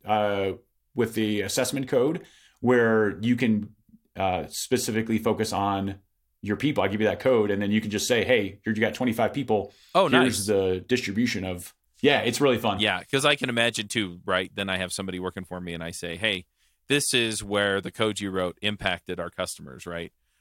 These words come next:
Speaker 2: Or, you know, "We have this opportunity
Speaker 1: Correct.
Speaker 2: coming up and it seems like a great way to get better skills or to"
Speaker 1: Yeah, or I've got a professional development
Speaker 2: Right.
Speaker 1: day coming up. What in the world am I gonna talk about? Oh,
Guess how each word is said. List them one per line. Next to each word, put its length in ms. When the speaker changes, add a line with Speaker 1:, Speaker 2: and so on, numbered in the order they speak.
Speaker 2:
Or, 420
you 100
know, 220
"We 160
have 220
this 220
opportunity 580
Speaker 1:
Correct. 80
Speaker 2:
coming 300
up 240
and 340
it 240
seems 340
like 240
a 60
great 300
way 180
to 500
get 180
better 200
skills 520
or 260
to" 480
Speaker 1:
Yeah, 260
or 140
I've 100
got 240
a 40
professional 460
development 440
Speaker 2:
Right. 160
Speaker 1:
day 80
coming 280
up. 220
What 100
in 40
the 60
world 140
am 60
I 40
gonna 120
talk 220
about? 340
Oh, 400